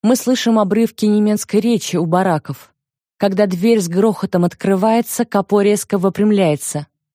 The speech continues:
Я узнаю стоящего на пороге офицера. Он был на селекции. Это точно он.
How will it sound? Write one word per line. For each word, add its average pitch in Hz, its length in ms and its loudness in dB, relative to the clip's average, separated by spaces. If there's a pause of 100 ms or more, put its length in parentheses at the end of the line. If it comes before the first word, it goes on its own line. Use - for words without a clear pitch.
(480)
Я 208 200 2
узнаю 220 400 0
стоящего 208 640 0
на 202 140 2
пороге 202 380 0
офицера. 175 680 -4 (400)
Он 180 180 0
был 196 140 2
на 185 140 0
селекции. 160 720 -4 (580)
Это 180 180 -2
точно 185 460 -2
он. 147 200 -4